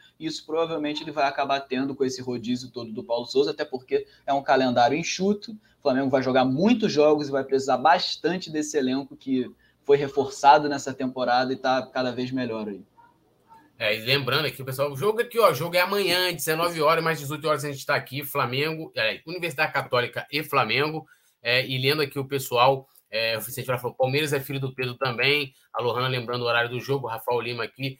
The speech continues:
Speaker 2: ele fala o seguinte, "O povo faz tempestade em copo d'água, é só uma fase do Pedro,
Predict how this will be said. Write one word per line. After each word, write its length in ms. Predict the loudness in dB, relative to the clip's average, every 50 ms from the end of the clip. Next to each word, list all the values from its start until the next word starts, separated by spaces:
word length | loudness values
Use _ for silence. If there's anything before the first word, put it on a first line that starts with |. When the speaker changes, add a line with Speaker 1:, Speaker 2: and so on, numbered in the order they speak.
| _ _ _ _ _
Speaker 2:
ele 200 | -10 -10 -8 -6
fala 260 | -2 0 0 0 0
o 20 |
seguinte, 420 | -2 -6 -6 -6 -6 -6 -6 -8 -16
"O 100 | _ _
povo 260 | -8 -8 -8 -8 -4
faz 180 | -4 -4 -4
tempestade 480 | -4 -8 -8 -8 -8 -4 -2 -2 -2 -2
em 60 | -6
copo 220 | -10 -10 -12 -4 0
d'água, 360 | 2 4 4 4 2 -4 -4 -6
é 80 | -6
só 100 | -6 -4
uma 160 | -2 -2 -2
fase 320 | -2 0 0 0 0 0 -4
do 100 | -10 -12
Pedro, 380 | -8 -4 -4 -4 -4 -6 -12